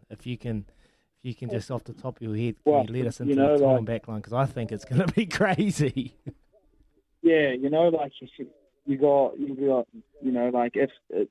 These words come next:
Speaker 2: you know, these guys all fit and fine. You got at nine, you got Augustine Pulu. Um,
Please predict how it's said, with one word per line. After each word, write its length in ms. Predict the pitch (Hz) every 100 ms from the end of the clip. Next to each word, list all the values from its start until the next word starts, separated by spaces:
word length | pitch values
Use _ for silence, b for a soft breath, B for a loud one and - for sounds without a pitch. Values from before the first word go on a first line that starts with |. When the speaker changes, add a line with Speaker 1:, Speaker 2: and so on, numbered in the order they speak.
| _
Speaker 2:
you 140 | - 135
know, 160 | 123
these 220 | 127 139 131
guys 140 | 123
all 120 | 123 117
fit 140 | - 139
and 140 | 123
fine. 300 | - 131 135
You 100 | 135
got 240 | 131 120 120
at 100 | 123
nine, 360 | 127 127 127
you 60 | 127
got 200 | 123 113
Augustine 400 | 127 123 - 123
Pulu. 420 | - 135 135 131 _ b b b b _ _ -
Um, 760 | 117 120 120 117 113 113 110